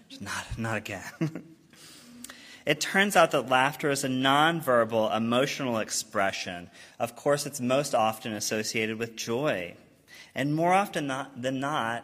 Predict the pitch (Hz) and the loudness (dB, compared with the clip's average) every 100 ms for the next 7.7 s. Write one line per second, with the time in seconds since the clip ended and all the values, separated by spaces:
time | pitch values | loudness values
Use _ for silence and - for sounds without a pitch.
0 | - - 120 - 123 123 131 131 - - | -12 -14 -14 -8 -6 -4 -6 -8 -10 -6
1 | 135 151 151 120 120 127 143 - 170 180 | -4 -4 -4 -8 -8 -8 -6 -4 -2 -2
2 | 214 - 90 90 87 101 98 95 95 - | -4 -6 -4 -4 -6 -6 -6 -8 -8 -10
3 | 92 82 101 _ _ _ _ _ - - | -8 -10 -12 _ _ _ _ _ -20 -20
4 | - _ 139 147 143 156 175 175 127 120 | -20 _ -2 0 2 2 2 -2 -6 -2
5 | 107 110 107 - 117 120 117 120 120 117 | 2 2 0 -8 -8 -6 -2 -2 0 2
6 | 120 123 104 95 95 98 101 101 107 127 | 2 0 -2 -4 -4 -6 -6 -8 -4 -2
7 | 131 - 117 117 127 147 143 | -2 -2 -6 -4 0 0 -2